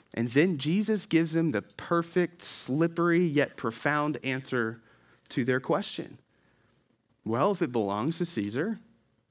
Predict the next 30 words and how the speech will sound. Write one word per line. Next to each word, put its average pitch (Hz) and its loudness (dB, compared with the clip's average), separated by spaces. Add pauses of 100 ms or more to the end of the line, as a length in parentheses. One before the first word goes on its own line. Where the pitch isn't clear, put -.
(280)
give 98 -2
it 135 -4
to 175 -4
Caesar," - -4 (1000)
right? 190 0 (800)
You 117 2
know, 131 -2 (180)
i-, 135 -4
if, 127 -2
if 123 -2 (300)
you 143 0
see 190 2
the 156 6
word 165 8
in 143 8
the 123 4
text 208 4
there, 127 8
I 117 4
believe, 131 4
if 123 -4
you 123 2
go 151 6
to 127 -2
verse 135 2
twenty-one, 135 2
is 113 0
render. 135 4
Yeah, 147 4
therefore, 139 6